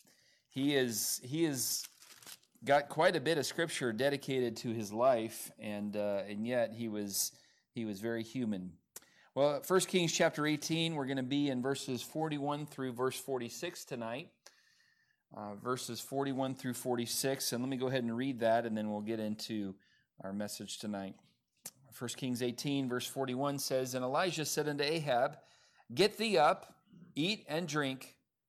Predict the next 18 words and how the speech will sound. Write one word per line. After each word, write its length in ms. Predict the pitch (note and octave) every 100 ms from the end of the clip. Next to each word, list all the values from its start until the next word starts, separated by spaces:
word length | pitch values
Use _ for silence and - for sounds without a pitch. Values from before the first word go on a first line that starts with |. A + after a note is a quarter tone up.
| -
for 160 | B2
there 300 | A2 B2+ C#3+
is 160 | D3 C3+
a 100 | C3+
sound 640 | - F#3 F3 B2+ A2+ A2+ -
of 140 | A2+
abundance 720 | A2+ G#2+ C#3+ A#2+ F#2+ G2+ - - -
of 120 | A2
rain." 420 | B2 A#2+ G2 G2 _ _ _ _ _ _ _
So 280 | - C#3 C#3+
Ahab 400 | B2+ C3 C#3+ C#3
went 200 | B2 B2+
up 140 | D3+
to 120 | - D3
eat 420 | B2+ D3 D3 - _ _ _
and 160 | A#2 A#2
to 80 | B2+
drink. 420 | C3 C#3+ A2+ -